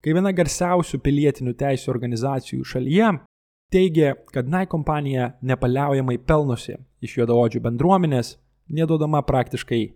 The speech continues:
jokios grąžos atgal. Ta devyniasdešimtųjų vasara mums svarbi ir dėl dar vieno epizodo. Jos metu Hodges buvo vienas aktyviausių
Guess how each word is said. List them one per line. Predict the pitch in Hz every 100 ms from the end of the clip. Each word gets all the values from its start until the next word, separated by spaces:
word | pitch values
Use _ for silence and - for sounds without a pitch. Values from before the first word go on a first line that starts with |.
| _
jokios | 120 127 - 113 101 - _ -
grąžos | 117 113 113 98 -
atgal. | 113 120 104 - _ _ _ _ _ _ _ -
Ta | 175 240 254 180
devyniasdešimtųjų | 175 196 196 170 165 151 196 180 139
vasara | 185 202 180 147 127
mums | 156 170 -
svarbi | 147 139 139 131 120 _
ir | 139 127 120 - _ _
dėl | 120 117 113
dar | 123 113
vieno | 113 107 95 - -
epizodo. | 113 113 110 110 110 - _ _ _ _ _ _ _
Jos | 196 233 254
metu | 254 262
Hodges | - 214 196 190 - 175
buvo | 156 165 165 143
vienas | 135 165 151 135
aktyviausių | 131 135 156 170 151